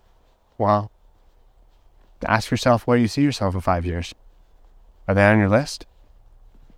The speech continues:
Is there anything that can happen right now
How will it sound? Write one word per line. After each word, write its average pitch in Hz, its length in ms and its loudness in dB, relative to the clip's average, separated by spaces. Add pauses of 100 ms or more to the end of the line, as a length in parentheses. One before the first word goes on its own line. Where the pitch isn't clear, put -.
(240)
Is 101 120 -2
there 113 80 4
anything 120 340 2
that 110 240 0 (1300)
can 135 120 0
happen 123 420 0
right 113 200 0
now 107 500 0